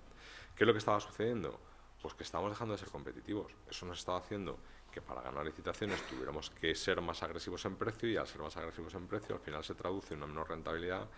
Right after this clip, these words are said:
de nuestros servicios y por lo tanto menor beneficio y por lo tanto, mm, hasta que se puede poner en riesgo la compañía. ¿Es una decisión ética y centrada en la persona en este momento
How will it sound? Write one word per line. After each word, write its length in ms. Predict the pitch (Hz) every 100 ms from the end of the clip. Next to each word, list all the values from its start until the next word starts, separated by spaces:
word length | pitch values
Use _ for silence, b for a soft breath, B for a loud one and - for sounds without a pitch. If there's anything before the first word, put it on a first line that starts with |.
| B B B -
de 80 |
nuestros 220 | 85 - 95
servicios 400 | 107 110 123 117
y 20 |
por 120 | 69
lo 40 | 65
tanto 200 | 80 80
menor 260 | 65 76
beneficio 460 | 90 101 - - 120
y 40 |
por 140 | - 65
lo 60 |
tanto, 360 | - 87 92 101
mm, 480 | 117 131 107 87 71 - B B B
hasta 280 | 78 - 78
que 60 |
se 120 | - -
puede 220 | 107 110
poner 240 | 101 95
en 100 | 92
riesgo 200 | 85 95
la 80 | 78
compañía. 460 | 65 58 55 58 - - - - - - - B B B B
¿Es 140 | 110
una 120 | 120
decisión 400 | 117 110 - 110
ética 440 | 104 98 98 87 85
y 60 |
centrada 320 | 85 85 90 92
en 40 |
la 100 | 85
persona 320 | 82 - 87
en 60 | 85
este 140 | -
momento 540 | 85 85 92 85 78